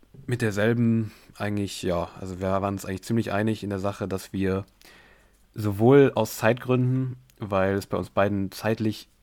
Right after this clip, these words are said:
immer schwieriger wird, da irgendwie Termine zu finden, wo wir wirklich wöchentlichen Aufnahmetermin haben. Ähm, sowohl das wird immer schwieriger, einfach aus organisatorisch-zeitlichen Gründen, als auch, ähm,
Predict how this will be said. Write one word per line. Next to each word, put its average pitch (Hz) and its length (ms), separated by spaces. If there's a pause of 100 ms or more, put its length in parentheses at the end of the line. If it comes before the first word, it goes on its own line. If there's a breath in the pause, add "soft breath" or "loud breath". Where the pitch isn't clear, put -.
(180)
immer 113 220
schwieriger 113 480
wird, 110 300
da 90 80
irgendwie 98 300
Termine 101 340
zu 113 160
finden, 113 500
wo 101 220
wir 95 380
wirklich 101 340
wöchentlichen 101 440
Aufnahmetermin 107 640
haben. 110 380 (640 loud breath)
Ähm, 95 400
sowohl 98 240
das 113 260
wird 113 100
immer 110 200
schwieriger, 110 400
einfach 101 220
aus 95 180
organisatorisch-zeitlichen 98 1200
Gründen, 110 400 (500 soft breath)
als 117 340
auch, 101 380
ähm, 95 560